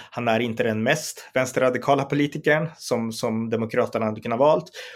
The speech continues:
Och han har lyckats nu med sin infrastruktur, eh, satsning, i alla fall kommit ganska långt med den. Och, eh, det blir väl en stora grej. Men sen har han ju misslyckats kapitalt med gränsen mot Mexiko. Och, eh, han blir presidenten som förlorade Afghanistan.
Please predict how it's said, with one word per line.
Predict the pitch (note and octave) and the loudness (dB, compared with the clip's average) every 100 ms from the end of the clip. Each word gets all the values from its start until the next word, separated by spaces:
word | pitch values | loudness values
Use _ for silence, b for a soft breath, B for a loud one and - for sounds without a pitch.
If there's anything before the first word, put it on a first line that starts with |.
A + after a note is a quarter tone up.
| B | B
Och | A#2+ - | -2 0
han | B2 | 0
har | |
lyckats | A#2+ A#2 A#2+ - | 0 0 0 0
nu | A#2 | 0
med | A2+ A2 | 2 2
sin | - A2 A2 | 2 0 0
infrastruktur, | - B2 A2 A2+ - A#2 A2+ - A#2 G#2+ G#2+ G#2+ | -4 -6 -2 -4 -4 -4 -6 -4 -4 0 2 2
eh, | G2+ - - A#2+ A#2+ A2+ | 0 -6 -2 -2 -2 -6
satsning, | - D3 - D#3+ E3 E3+ - - - | -4 -2 0 0 0 -4 -12 -10 -4
i | |
alla | A#2+ A2 | -2 -2
fall | A2+ | -4
kommit | A#2 A2+ | -6 -6
ganska | - A2+ A#2 | -2 -2 0
långt | A#2 A2+ | -2 0
med | C3+ | 4
den. | C#3 D#3 E3 B B B B | 4 2 -2 B B B B
Och, | - B2 - C3 | 0 0 0 2
eh, | A#2 A2 A2 - | 4 4 0 0
det | D3 | 2
blir | C#3 C3+ | 4 2
väl | A#2+ | 2
en | A2 | 0
stora | - A#2 A2+ | 0 0 0
grej. | D3+ D#3 G#2 G#2 | 2 0 0 -8
Men | - B2+ | -4 0
sen | D3 | 0
har | C#3 | 2
han | D3 | 2
ju | B2 | 2
misslyckats | A2 A2 A2 A2 G#2 - | 0 -2 -6 -4 -6 -4
kapitalt | C3+ - E3 - - - | -2 2 2 2 -2 -4
med | A2+ | -2
gränsen | A2+ A#2 A2+ A2 | 0 0 -2 -6
mot | G#2+ | -4
Mexiko. | A#2 A2+ - - A#2 A#2 B B B B | -4 -6 -10 -4 -2 -2 B B B B
Och, | B2 A2+ A2+ - | 2 2 2 0
eh, | B2 A#2 A2+ - | 2 4 2 2
han | C#3 C3+ | 0 2
blir | C#3+ | 2
presidenten | - A#2 A#2 A2+ G#2+ G#2+ | 0 -4 0 0 0 -4
som | G#2+ G#2 | -4 -4
förlorade | G#2 G2+ G2 G2+ | -2 0 2 2
Afghanistan. | G2+ - A2 - C3 F#2 | 0 -2 -4 2 2 2